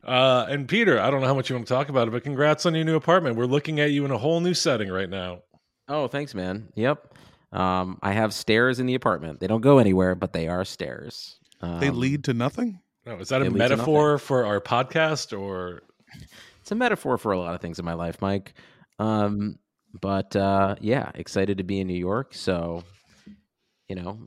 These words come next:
Speaker 2: if you, uh, know any pizza places in Brooklyn, don't tell me because all I've eaten is fucking pizza and bagels for the last week and a half.
Speaker 1: Congrats.
Speaker 2: Thank you.
Speaker 1: Uh,
Speaker 2: I'm a
Speaker 1: well,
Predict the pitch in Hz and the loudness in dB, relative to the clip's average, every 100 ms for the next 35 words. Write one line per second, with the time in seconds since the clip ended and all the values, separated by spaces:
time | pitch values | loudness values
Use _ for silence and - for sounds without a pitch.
0 | - 90 90 90 90 90 87 87 87 95 | -20 -12 -10 -8 -6 -6 -4 -6 -6 -4
1 | 101 101 98 98 95 - - 113 - - | -2 -2 -2 -4 -6 -12 -10 -6 -4 0
2 | 98 92 104 101 95 90 90 113 - 87 | 0 2 2 2 0 -2 0 0 -2 -6
3 | 95 87 95 107 - 117 120 90 92 92 | -6 -4 -6 -6 -8 -8 -8 -6 -8 -10
4 | - - 90 85 90 98 95 95 82 85 | -12 -10 -10 -10 -6 -4 -4 -6 -10 -12
5 | 82 - 87 87 90 90 82 85 82 76 | -12 -12 -14 -14 -12 -12 -8 -10 -8 -10
6 | 65 57 - 80 - - - - - 98 | -10 -14 -14 -12 -12 -14 -16 -18 -16 -18
7 | - - _ _ _ _ _ _ _ 160 | -20 -20 _ _ _ _ _ _ _ -8
8 | 185 - - - - _ _ _ _ _ | -6 -6 -8 -12 -14 _ _ _ _ _
9 | 156 - - - _ 185 190 _ _ _ | -12 -12 -14 -18 _ -20 -20 _ _ _
10 | _ _ _ _ - - _ - 110 127 | _ _ _ _ -20 -20 _ -6 0 2
11 | 135 101 131 | 2 2 4